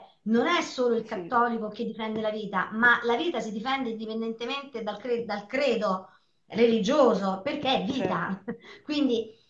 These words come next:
Speaker 2: Sì, sì, sì.
Speaker 1: mm, ben venga la persona che è, diciamo, di, ehm, che segue più un'ideolo-, una, una corrente politica opposta a quella, no? Eh, che, perché poi, vedi, ci stanno pure i cattolici di sinistra, però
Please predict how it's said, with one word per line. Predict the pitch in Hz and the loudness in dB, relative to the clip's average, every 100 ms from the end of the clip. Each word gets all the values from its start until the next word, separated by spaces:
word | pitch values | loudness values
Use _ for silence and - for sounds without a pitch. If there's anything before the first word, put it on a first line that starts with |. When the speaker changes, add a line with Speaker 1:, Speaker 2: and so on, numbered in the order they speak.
| _ | _
Speaker 2:
Sì, | - 233 | -4 -2
sì, | 226 220 | 0 -2
sì. | 214 190 | -4 -8
Speaker 1:
mm, | 202 202 202 202 185 | -10 -10 -8 -8 -6
ben | 202 294 294 285 | 0 2 2 2
venga | 302 294 247 220 190 196 | 2 2 2 2 2 2
la | 226 233 | 2 2
persona | 254 - - 285 240 185 190 | 0 -6 -2 0 2 0 -4
che | 240 | -2
è, | 233 220 190 - _ | 0 -2 -4 -12 _
diciamo, | 185 202 247 262 240 | -10 -4 0 0 0
di, | 233 247 226 - - | -4 -6 -8 -12 -10
ehm, | 196 196 196 202 196 196 190 190 190 190 190 190 185 185 185 180 185 - _ _ - | -6 -4 -4 -4 -4 -4 -4 -4 -2 -2 -4 -6 -6 -8 -8 -10 -12 -18 _ _ -8
che | 233 | -4
segue | 226 285 269 277 | -4 -4 -6 -6
più | - 277 | -6 -2
un'ideolo-, | 262 226 208 220 226 220 | 0 0 0 -2 -2 -2
una, | 220 214 214 | -2 -2 -4
una | 214 202 | -6 -6
corrente | 220 226 262 269 254 | -4 -2 -2 -4 -6
politica | 247 254 262 254 233 214 - - _ _ | -4 -4 -6 -6 -4 -4 -6 -18 _ _
opposta | 233 233 233 330 269 - - - 254 - | -4 -2 2 4 4 2 -2 0 2 2
a | 208 208 | -4 -2
quella, | 240 233 214 | 0 2 2
no? | 196 233 226 - | 0 0 -2 -6
Eh, | 196 190 | -10 -10
che, | - | -10
perché | 196 190 - | -10 -10 -6
poi, | 214 | -6
vedi, | 202 | -6
ci | 185 | -8
stanno | - 196 202 | -8 -8 -8
pure | 208 | -8
i | 208 202 196 196 | -10 -8 -8 -8
cattolici | 208 220 214 240 | -8 -6 -4 -6
di | 247 | -6
sinistra, | 247 226 196 | -6 -8 -4
però | 226 240 | 0 0